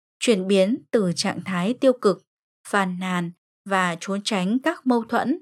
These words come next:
sang trạng thái tích cực và chính niệm đột phá trong tu luyện.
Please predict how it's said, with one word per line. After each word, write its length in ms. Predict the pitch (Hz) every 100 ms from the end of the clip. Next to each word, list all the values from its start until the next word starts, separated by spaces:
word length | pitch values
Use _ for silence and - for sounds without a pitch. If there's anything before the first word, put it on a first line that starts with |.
| _ _ _ _
sang 300 | - 269 254
trạng 260 | 247 240 -
thái 320 | 202 180 202
tích 280 | 220 359 -
cực 220 | 202 170 _ _ -
và 140 | 208
chính 320 | 180 214 247
niệm 200 | 254 208 165 -
đột 200 | 190 180
phá 340 | - 190 175 247
trong 280 | - 247 226 -
tu 160 | 226 208
luyện. 300 | 190 160